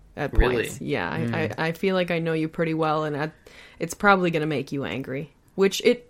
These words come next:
Speaker 1: I mean, rightfully so. It makes me angry too. So.
Speaker 2: Yeah. Well,
Speaker 1: But
Speaker 2: I mean, when bad things are happening to people, good people who don't deserve it, you know, you get a little mad.
Speaker 1: That's true.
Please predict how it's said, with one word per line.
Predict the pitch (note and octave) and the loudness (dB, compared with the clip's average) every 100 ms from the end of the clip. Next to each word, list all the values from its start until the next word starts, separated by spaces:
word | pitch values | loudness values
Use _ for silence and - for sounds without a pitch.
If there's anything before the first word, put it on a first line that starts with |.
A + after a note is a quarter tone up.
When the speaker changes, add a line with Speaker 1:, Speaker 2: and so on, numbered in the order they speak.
| F3 | 0
Speaker 1:
I | |
mean, | F#3+ E3+ | 2 4
rightfully | F#3 G3+ D3+ C#3+ | 4 2 0 -4
so. | E3 C#3 | -2 -2
It | - | 0
makes | E3+ E3 | -2 -2
me | D#3+ D#3 | -4 -2
angry | C3+ - B2+ D3+ | -4 -6 -6 -8
too. | - D3 - | -6 -6 -6
So. | D3 F2 E2 - - | -8 -8 -8 -12 -14
Speaker 2:
Yeah. | A2+ G#2+ G#2 G#2 G#2+ A2+ B2 - - - - - | -8 -6 -4 -2 -4 -6 -14 -20 -20 -20 -20 -8
Well, | G#2+ D3 | -2 2
Speaker 1:
But | E3 D#3 | 2 0
Speaker 2:
I | G#2+ | -4
mean, | G#2 G#2+ G#2+ G#2+ G#2+ - - - | -6 -4 -4 -4 -8 -14 -20 -10
when | A2 A2 A2+ A2 A2 G#2+ G#2 - | -4 -2 -2 -4 -2 -4 -4 -8
bad | - G2 A#2+ C3+ | -6 -2 -2 -2
things | C3+ C#3 B2+ | 0 0 0
are | |
happening | A#2+ A2+ A2 - F#2 D#2+ G#2+ | -2 -2 -4 -6 -8 -8 -10
to | - | -10
people, | - F#2 F2 D#2 E2+ _ _ _ | -8 -8 -10 -14 -18 _ _ _
good | - A#2+ A2 | -2 -2 -2
people | - - - - - - - - | -10 -12 -14 -18 -20 -20 -20 -8
who | A#2 | -6
don't | A#2+ C3 D3 | 0 0 0
deserve | G2+ F#2+ F#2 | -4 -6 -8
it, | F#2 - | -12 -10
you | G3+ | -8
know, | G#3 G#3 G3+ _ _ _ _ _ | -6 -8 -14 _ _ _ _ _
you | - | -6
get | G4+ | -2
a | G4 | 2
little | G4 | 2
mad. | G4 G4+ E4 D#3 - - | 2 0 -4 -8 -12 -2
Speaker 1:
That's | F4 | -2
true. | - D4 E4 | 0 -2 -2